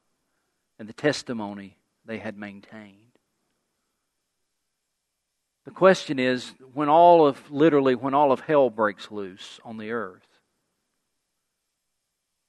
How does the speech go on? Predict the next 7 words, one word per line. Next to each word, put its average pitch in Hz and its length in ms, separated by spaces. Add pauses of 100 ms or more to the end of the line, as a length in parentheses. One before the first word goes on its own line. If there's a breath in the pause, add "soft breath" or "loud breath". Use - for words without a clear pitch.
(120)
what 147 140
happens 131 840 (680)
to 120 100
those 117 220
who 120 100
know 107 160
God? 127 320